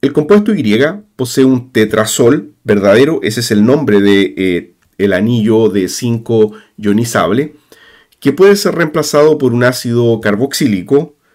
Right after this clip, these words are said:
como isóstero y preserva la actividad. Bueno, veamos la estructura.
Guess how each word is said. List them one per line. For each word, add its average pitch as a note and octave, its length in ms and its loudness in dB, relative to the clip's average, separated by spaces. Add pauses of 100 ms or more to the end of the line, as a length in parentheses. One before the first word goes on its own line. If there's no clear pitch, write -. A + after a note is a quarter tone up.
(200)
como G#2+ 320 2
isóstero D3 1080 -2 (880)
y A#2 80 -2
preserva B2+ 520 0
la A2+ 120 0
actividad. G#2+ 680 -2 (880)
Bueno, F2+ 360 -8 (300)
veamos F2 240 -12
la F#2 60 -6
estructura. A#2+ 600 -2